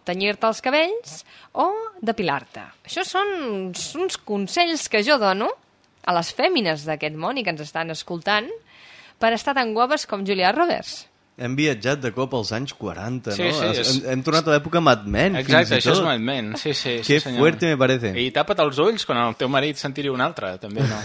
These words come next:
Speaker 1: <laughs> En fi, mm, té
Speaker 3: Ah, faltava
Speaker 1: quaranta-dos
Speaker 3: això.
Speaker 1: anys i té tres fills, sabeu que són dos bessons, Hazel i Finos, i, eh, té més,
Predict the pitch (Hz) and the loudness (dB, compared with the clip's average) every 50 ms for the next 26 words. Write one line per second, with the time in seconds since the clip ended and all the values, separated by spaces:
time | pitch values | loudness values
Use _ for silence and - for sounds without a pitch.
0 | - - - 247 233 226 226 220 220 - - 277 254 220 - - _ - - - | -10 -2 0 2 2 2 0 -2 -4 -4 -2 0 0 0 -2 -4 _ -14 -12 -10
1 | 214 208 202 202 196 190 190 185 185 180 175 165 175 - 247 240 240 233 226 - | -10 -8 -8 -8 -8 -8 -8 -8 -8 -10 -10 -12 -6 0 4 4 4 4 2 2
2 | - 262 254 247 233 233 233 220 220 220 220 226 285 277 311 359 415 440 - - | 2 4 6 6 6 6 6 8 8 6 6 8 6 6 6 6 2 -2 -4 -10
3 | - - 202 208 180 202 202 185 180 190 185 180 180 - - - 269 349 440 466 | -12 -8 -10 -4 -2 -2 -2 -2 -2 2 2 2 2 0 -2 -2 -2 0 0 -2
4 | - - 160 151 151 151 156 - 160 151 156 151 147 143 147 170 180 180 180 - | -2 -4 -4 -4 -4 -6 -8 -8 -10 -10 -8 -10 -10 -8 -6 -4 -4 -4 -4 -6
5 | 165 160 160 156 151 147 202 233 427 440 - - 180 175 156 185 185 175 160 160 | -10 -8 -4 -4 -4 -2 -2 -2 -2 -4 -4 -4 -4 -2 0 -2 -2 0 0 -2
6 | 160 156 151 147 - 214 214 247 370 - - - - - - _ - - - - | -2 -4 -4 -6 -6 -6 -6 -6 -6 -8 -10 -12 -12 -12 -12 _ -20 -20 -20 -20
7 | - - - - - - _ _ _ 247 269 262 254 247 240 233 226 226 220 214 | -20 -20 -20 -20 -20 -20 _ _ _ -4 0 2 2 2 2 2 2 0 0 2
8 | 214 208 202 202 196 190 185 185 190 - 285 294 285 269 254 233 220 202 190 185 | 4 4 6 6 8 8 6 6 4 2 2 2 4 2 2 4 4 2 2 0
9 | 185 - | -2 -4